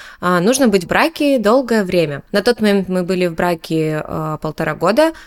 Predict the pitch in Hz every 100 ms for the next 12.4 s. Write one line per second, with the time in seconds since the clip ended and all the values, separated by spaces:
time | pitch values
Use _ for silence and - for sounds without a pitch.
0 | _ 208 196 165 - 196 247 - 208 190
1 | 180 175 165 165 160 156 156 - 151 -
2 | 147 156 190 226 302 294 302 285 269 247
3 | 247 240 240 233 269 269 262 254 262 220
4 | 220 214 202 214 - 190 - 269 277 269
5 | 233 233 247 233 233 214 202 226 196 196
6 | 170 - 165 - 165 285 - 285 - -
7 | 349 - 302 294 - 311 403 359 - 277
8 | 277 277 277 262 254 240 226 220 233 214
9 | 226 330 320 226 - - - - - 214
10 | 208 202 196 196 - 233 262 269 226 -
11 | - 202 240 277 226 233 233 - 208 -
12 | 175 220 381 285